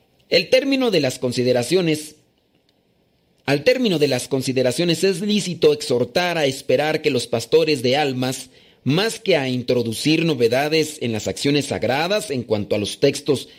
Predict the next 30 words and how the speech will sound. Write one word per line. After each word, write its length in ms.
y 160
a 80
los 160
ritos, 520
se 180
dediquen 500
con 180
celo 280
esmerado 600
a 140
instruir 600
a 40
los 200
fieles 420
para 240
que 140
comprendan 560
mejor 320
el 120
carácter, 720
la 80
estructura, 640
los 220
elementos 500
de 100
la 100
celebración 600
y 60
sobre 260
todo 380